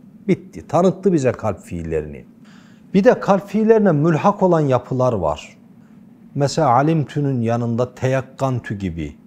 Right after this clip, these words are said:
eygantü gibi, teyakkane, eygane gibi fiiller var. Bazı havasi hamseye delalet eden fiiller var. Onlar da işlem bakımından bazı hususlarda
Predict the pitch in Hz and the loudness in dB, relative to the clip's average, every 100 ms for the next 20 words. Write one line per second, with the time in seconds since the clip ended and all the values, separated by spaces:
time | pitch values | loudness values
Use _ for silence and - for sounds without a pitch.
0 | - - - - - 139 143 117 135 131 | -20 -20 -20 -16 -2 0 0 0 -2 -2
1 | - 131 110 92 85 73 - - - - | -6 -6 -4 -4 -4 -8 -14 -20 -20 -20
2 | - - - - - 127 127 131 - 123 | -20 -20 -20 -20 -6 0 0 0 -4 -4
3 | 120 120 - 131 131 131 - 120 113 101 | -2 -4 -6 -4 -2 -2 -2 -2 -2 -4
4 | 95 87 82 - - - 120 113 110 113 | -6 -6 -8 -10 -20 -10 -6 -4 -2 -2
5 | 110 92 87 98 - - - - 143 147 | -2 0 -2 -4 -18 -20 -12 0 2 2
6 | 143 - 151 151 151 143 - 147 139 139 | -2 0 2 4 4 2 -6 -6 -4 -4
7 | - 147 135 127 127 127 123 - 117 117 | -2 -2 0 0 0 0 0 -4 -4 -4
8 | 104 - 120 120 120 104 92 117 - - | -6 -6 -6 -2 0 2 0 0 -4 -20
9 | - - - - 156 202 240 233 175 170 | -20 -20 -20 -4 2 4 4 4 4 2
10 | 165 - 233 185 160 - 156 156 214 190 | 0 2 4 6 2 2 0 2 2 4
11 | 196 202 165 131 151 185 - 156 131 113 | 4 4 0 -4 -4 -6 -2 2 2 4
12 | 190 220 | 2 2